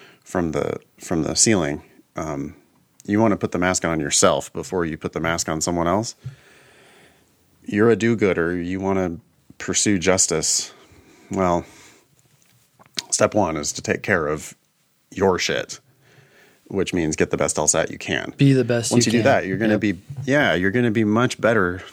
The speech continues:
Speaker 1: You're, you're gonna be <laughs> much better equipped to pursue justice with a one sixty-seven than you are with a one fifty-seven.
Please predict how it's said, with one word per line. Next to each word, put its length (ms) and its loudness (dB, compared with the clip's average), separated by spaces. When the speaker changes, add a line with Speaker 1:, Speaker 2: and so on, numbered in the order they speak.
Speaker 1:
You're, 160 -4
you're 100 -6
gonna 160 0
be 200 -2
<laughs> 180 -12
much 520 0
better 280 2
equipped 460 -2
to 80 -4
pursue 440 -2
justice 680 0
with 160 0
a 40 0
one 160 0
sixty-seven 680 0
than 180 -2
you 140 -2
are 140 0
with 140 -4
a 40 0
one 180 0
fifty-seven. 640 -4